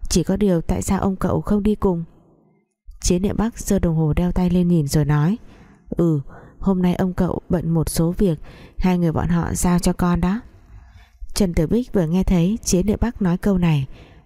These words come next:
cô lập tức ngẩng đầu nhìn anh. "Lão Chiến, không phải anh tới nước A là vì không yên tâm về em và con trai sao? Anh có thể có chuyện gì chứ?"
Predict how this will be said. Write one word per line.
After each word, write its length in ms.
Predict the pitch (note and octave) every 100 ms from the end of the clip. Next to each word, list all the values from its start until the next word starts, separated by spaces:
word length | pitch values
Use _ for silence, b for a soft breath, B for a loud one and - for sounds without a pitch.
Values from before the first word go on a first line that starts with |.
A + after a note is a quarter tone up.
| -
cô 120 | A3+
lập 160 | G3+ E3
tức 160 | - C4 -
ngẩng 220 | G#3 D3+
đầu 140 | E3 D#3
nhìn 180 | D#3+
anh. 240 | - F#3 F#3 B B B B _ -
"Lão 180 | - -
Chiến, 340 | - F3 F3 B3+ B B B
không 200 | - G3
phải 140 | F3
anh 120 | E3 E3
tới 160 | E3+
nước 160 | F#3 G#3
A 240 | F#3 F3 E3+ B B -
là 120 | F#3+
vì 140 | F3+
không 200 | F3 G#3+
yên 140 | G#3 G#3+
tâm 200 | A3 G3+
về 120 | G3+
em 200 | - G3+
và 80 | F#3+
con 180 | - G3+
trai 260 | G#3 G3+
sao? 260 | G3 G3+ G3+ B B B B
Anh 220 | - E3 E3
có 100 | F#3
thể 220 | F#3+ D3
có 160 | -
chuyện 180 | F3+ F#3
gì 220 | F3 E3+
chứ?" 180 | C#3+ G#3+